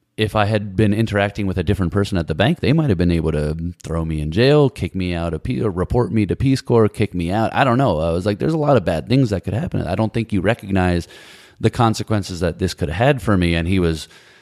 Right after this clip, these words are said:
super upset, and he was crying, and, like, his wife came out of the house, and he was like, "Go back in," and, like, "Don't, you know, leave us alone." And, you know, he didn't want to acknowledge it really. And so I was,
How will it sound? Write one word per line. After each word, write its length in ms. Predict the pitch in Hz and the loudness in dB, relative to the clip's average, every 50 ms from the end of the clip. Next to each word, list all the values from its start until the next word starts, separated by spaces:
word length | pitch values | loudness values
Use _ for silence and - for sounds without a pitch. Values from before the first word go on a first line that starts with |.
| _ _ _ _ | _ _ _ _
super 420 | - - - - 101 90 - 80 | -16 -12 -6 -6 -4 -4 -2 -4
upset, 600 | 76 78 80 - - - - 151 143 135 127 120 98 | -4 -6 -6 -6 -8 -2 0 2 4 4 4 4 2
and 100 | 101 95 | 0 0
he 80 | 85 87 | 0 0
was 160 | 87 87 - | 0 0 -2
crying, 720 | - - - 127 131 127 123 120 120 117 113 107 101 95 | -4 -8 -6 -4 -2 -2 -2 -2 0 0 0 0 0 -2
and, 120 | 90 85 | -4 -4
like, 160 | 73 60 - | -6 -10 -12
his 180 | - - 76 90 | -14 -14 -8 -2
wife 240 | 110 123 127 123 - | 2 2 2 2 2
came 180 | - 135 120 | 0 0 2
out 80 | 117 113 | 2 4
of 60 | 113 | 4
the 60 | 110 | 4
house, 300 | 101 104 101 101 101 - | 4 4 4 4 2 0
and 80 | - 90 | -4 -6
he 80 | 85 85 | -6 -6
was 100 | 82 80 | -8 -10
like, 140 | 85 85 | -14 -8
"Go 160 | - 120 120 110 | -4 -2 0 2
back 360 | 107 110 107 101 98 - - | 4 4 4 4 2 0 0
in," 300 | 117 113 113 110 110 107 | 2 4 4 4 4 4
and, 380 | 101 95 92 92 90 87 82 | 4 2 2 2 0 0 -2
like, 200 | 90 - - _ | -4 -6 -6 _
"Don't, 240 | _ - 95 92 101 | _ -2 -2 -2 -2
you 140 | - 98 90 | -2 -4 -2
know, 100 | 90 87 | -2 -4
leave 280 | 85 82 87 98 104 95 | -4 -4 -4 -2 -2 -2
us 120 | 85 - | -4 -4
alone." 520 | 85 95 120 135 139 131 127 120 110 98 | -2 0 2 2 4 4 4 4 2 2
And, 160 | 90 90 87 82 - - - - - - - _ _ _ _ | 2 0 -2 -4 -8 -16 -20 -20 -20 -20 -20 _ _ _ _
you 140 | _ - 80 | _ -8 -8
know, 80 | 82 78 | -8 -6
he 220 | 80 - 139 139 | -6 -4 -4 0
didn't 260 | 113 123 110 110 101 | 0 0 0 0 0
want 440 | 85 107 104 104 101 101 101 - - - - _ _ _ _ _ _ _ _ _ _ _ _ _ _ _ | 0 0 2 2 2 2 0 -2 -6 -18 -20 _ _ _ _ _ _ _ _ _ _ _ _ _ _ _
to 380 | - - 110 104 95 92 95 | -6 -2 -2 0 2 2 0
acknowledge 720 | 92 - 101 92 104 101 98 104 110 110 104 101 98 90 87 | 0 -2 -2 -2 0 0 2 2 4 4 4 4 2 2 2
it 220 | 98 98 95 90 87 | 2 2 2 2 0
really. 600 | 98 101 98 95 92 92 92 92 90 92 92 80 | 0 2 2 4 4 4 2 2 2 0 0 -2
And 200 | - 98 92 87 | -2 -4 -4 -4
so 180 | - - 98 95 | -4 -2 -4 -2
I 220 | 87 101 113 120 | 0 0 0 0
was, 460 | 120 117 117 110 107 98 92 - - | 2 2 2 2 0 -2 -4 -10 -16